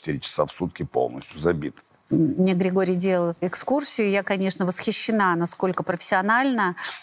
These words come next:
Speaker 2: построена, каждая деталь там продумана.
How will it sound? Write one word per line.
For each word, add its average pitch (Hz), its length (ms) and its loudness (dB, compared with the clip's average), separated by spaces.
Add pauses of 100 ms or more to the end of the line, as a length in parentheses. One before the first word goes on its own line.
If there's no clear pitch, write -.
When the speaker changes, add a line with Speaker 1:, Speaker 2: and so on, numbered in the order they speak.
(200)
Speaker 2:
построена, 233 720 4
каждая 202 360 0
деталь 190 680 0
там 175 160 2
продумана. 196 960 2